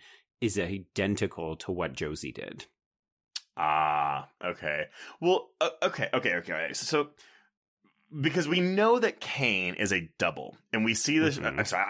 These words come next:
Speaker 2: I, I know I'm jumping all the way to the very last shot of this fucking movie, but it's all ti-, we, it's all tied together. We can all talk about
Speaker 1: We're
Speaker 2: it at once.
Speaker 1: basically there. We're basically there.
Speaker 2: But, 'cause I guess the first time I, I saw this, I was like,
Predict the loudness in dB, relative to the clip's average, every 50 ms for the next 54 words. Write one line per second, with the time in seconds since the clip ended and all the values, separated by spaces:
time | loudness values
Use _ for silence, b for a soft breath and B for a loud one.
0 | 2 2 2 2 2 2 2 0 0 0 -2 0 2 2 4 4 4 4 2 0
1 | 0 0 0 2 2 2 2 2 0 0 0 -2 -2 -2 -2 -4 -4 -4 -4 -4
2 | -6 -6 -8 -4 0 0 2 4 4 4 4 4 4 2 2 4 2 2 4 4
3 | 4 2 2 2 2 0 0 2 0 -2 -2 -2 -2 0 0 2 2 0 0 2
4 | 2 2 4 4 2 2 2 0 2 2 2 2 2 -2 -6 -6 -2 -2 0 2
5 | 2 0 0 -2 -4 -6 -6 -4 -4 2 4 4 4 4 2 -2 _ _ _ _
6 | _ _ _ -4 -2 -2 0 2 0 0 0 -2 0 -2 -2 -2 -2 0 2 2
7 | 2 2 0 0 0 2 4 2 2 2 4 4 4 4 4 4 4 4 6 6
8 | 6 4 4 2 2 2 2 2 2 2 4 4